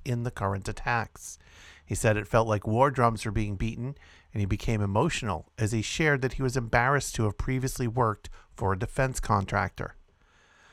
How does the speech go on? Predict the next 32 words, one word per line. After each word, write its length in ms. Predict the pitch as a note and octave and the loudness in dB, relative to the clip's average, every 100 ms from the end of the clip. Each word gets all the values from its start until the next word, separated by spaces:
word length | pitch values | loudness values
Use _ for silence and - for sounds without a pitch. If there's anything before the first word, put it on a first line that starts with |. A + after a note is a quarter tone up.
| - - - | -20 -20 2
"I'll 100 | A2+ | 2
support 400 | - D3+ G#3 F#3 | 2 0 2 2
a 60 | C#3 | 4
resolution 640 | C3+ B2+ C3+ D#3 - A#2+ | 4 2 -2 -2 -4 -4
that's 200 | A2+ - | -4 -2
written 300 | D3+ D3 B2+ | -2 -2 0
with 260 | A2 G2+ | 0 2
peace 460 | - C#3+ A#2 - - B2+ | 0 2 0 -4 -6 -2
and 160 | G#2+ | 0
an 140 | G#2+ A2 | 0 0
end 380 | C#3 C3 C3 - | 2 2 2 4
to 100 | A2+ | 4
violence 500 | G#2 A2+ A#2+ A#2+ - | 8 6 6 2 2
in 180 | G#2 G2+ | 2 2
mind, 400 | F#2+ G2 G2 - | 2 0 -2 0
but 220 | A#2 G2+ | 0 2
this 240 | B2+ - - | 0 0 -2
resolution 640 | B2+ C3 C3 G#2+ G2+ G#2+ A2 | 2 2 2 0 0 -4 -4
is 200 | A2 A2 | -2 0
not 380 | G2 F2+ G#2+ | 0 0 -2
that," 320 | G#2+ G#2+ G2+ - | 0 2 0 -4
he 140 | G#2+ | -8
said. 340 | - F#2+ F#2 - - - - - - - - - | -6 -4 -6 -10 -20 -20 -20 -20 -20 -20 -20 -12
Floyd 320 | - G#2+ G#2 | 0 4 4
referred 400 | G2 - A2+ A2+ | 0 2 2 2
to 120 | - | -2
reporters 580 | A2+ G#2+ C3 B2+ A2+ G#2+ | -2 0 4 4 4 -2
Thursday 460 | - B2 B2+ A#2+ A2+ | 2 2 4 0 0
to 180 | - A#2 | 2 0
his 160 | A2+ | 0
previous 460 | - C#3 A#2 A2 - | -2 -2 0 -4 -2
comments. 580 | - B2+ A2 G#2 - | 0 2 2 0 -4